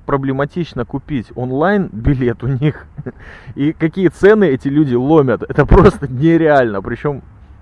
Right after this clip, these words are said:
неважно, что ты покупаешь этот билет в одном направлении, потому что уже из Прибалтики мы ре-, решили двигать автобусами, как настоящие туристы.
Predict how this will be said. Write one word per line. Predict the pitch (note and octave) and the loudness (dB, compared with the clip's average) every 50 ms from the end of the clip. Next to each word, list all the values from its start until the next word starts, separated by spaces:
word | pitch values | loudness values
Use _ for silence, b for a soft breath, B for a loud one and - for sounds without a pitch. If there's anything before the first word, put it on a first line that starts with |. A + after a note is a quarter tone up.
| - - - - - - | -20 -20 -20 -20 -20 -14
неважно, | - A#2+ B2 B2 D#3 F3+ F#3 F#3 F3 | -10 -6 -2 2 2 4 4 2 -2
что | - - - | -6 -8 -14
ты | - C3 | -14 -14
покупаешь | G#2 G#2 A2 C3 B2+ - D3 C3+ B2+ A2+ G#2 - | -14 -12 -10 -10 -6 -2 2 2 2 2 0 -4
этот | A#2 G#2+ A2 | -10 -10 -8
билет | G#2 G2+ A#2 B2+ C3 A#2+ G2 - | -8 -6 -4 -2 -2 -2 -2 -4
в | F#2+ | -8
одном | A2 A#2+ C3 A#2+ A2 | -8 -8 -6 -6 -6
направлении, | G2+ E2+ - A2 B2+ D3 G3 A#3+ A#3 E3 A2 | -8 -6 -4 -4 -2 -2 -2 -2 -2 -4 -4
потому | F#2 F2 G#2 A2 A#2 B2+ A#2+ | -6 -4 -4 -4 -4 -4 -8
что | - - A#2 | -8 -8 -8
уже | A2+ G#2+ A#2 A2+ G#2+ G2+ | -6 -4 -4 -4 -4 -4
из | F#2+ - | -8 -10
Прибалтики | - A2 A2+ A2+ B2+ B2 A2+ G2+ - - - | -10 -8 -6 -2 -2 -2 -2 -4 -8 -14 -12
мы | G2+ G2 G#2+ | -10 -8 -6
ре-, | A2 A#2 A#2+ A#2+ _ - | -6 -6 -6 -6 _ -8
решили | - C3 B2 - - A#2+ A#2 | -8 -8 -8 -8 -8 -8 -8
двигать | A#2 A2+ A#2+ C3 A#2+ G#2+ G2+ F#2 - - - - | -6 -6 -6 -8 -8 -8 -10 -12 -12 -20 -20 -20
автобусами, | - - - - E3+ G#3 F#3+ E3+ - - A2+ G#2+ F#2 | -20 -14 -6 -2 0 0 0 -2 -6 -6 -10 -10 -10
как | E2 F#2+ F#2+ - | -10 -12 -14 -12
настоящие | G#2+ G2+ - - A2+ A#2 B2+ B2+ A#2 - - F#2 F2+ | -12 -12 -10 -6 -4 -2 -2 -2 -4 -6 -10 -12 -10
туристы. | - G2+ G#2 B2 C#3+ F3 G3+ - - - F2+ | -8 -8 -6 -4 -2 -4 -4 -6 -10 -14 -14